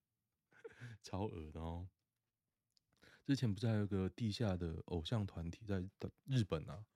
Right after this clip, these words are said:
他说他们去，他们表演完，地下都一堆鱼啊，底下都一堆肥的宅男，然后很油，然后地下都是不明液体跟鱼，<laughs> 超好笑，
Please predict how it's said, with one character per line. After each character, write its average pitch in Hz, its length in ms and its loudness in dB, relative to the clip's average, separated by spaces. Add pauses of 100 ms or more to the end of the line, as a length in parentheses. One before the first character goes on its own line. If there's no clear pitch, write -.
(360)
他 120 100 0
说 123 120 6
他 131 100 6
们 104 380 4 (760)
去， - 180 -8 (320)
他 120 140 2
们 104 380 4
表 101 220 6
演 95 200 6
完， 80 180 2
地 107 140 2
下 98 180 4
都 95 160 4
一 95 60 6
堆 92 160 2
鱼 78 320 -4
啊， 101 340 -8
底 85 140 0
下 104 180 4
都 98 200 4
一 98 40 2
堆 95 160 4
肥 85 400 2
的 85 240 0
宅 82 280 2
男， 82 260 0
然 80 140 -2
后 87 260 0 (560)
很 82 260 -2
油， 76 380 -2 (640)
然 - 100 -4
后 90 60 2
地 98 160 2
下 98 160 4
都 95 140 4
是 98 80 0
不 104 160 2
明 90 260 2
液 104 140 2
体 80 240 -4
跟 85 180 0
鱼， 90 400 -10 (960)
<laughs> 143 400 -4
超 85 220 4
好 80 60 0
笑， - 380 -4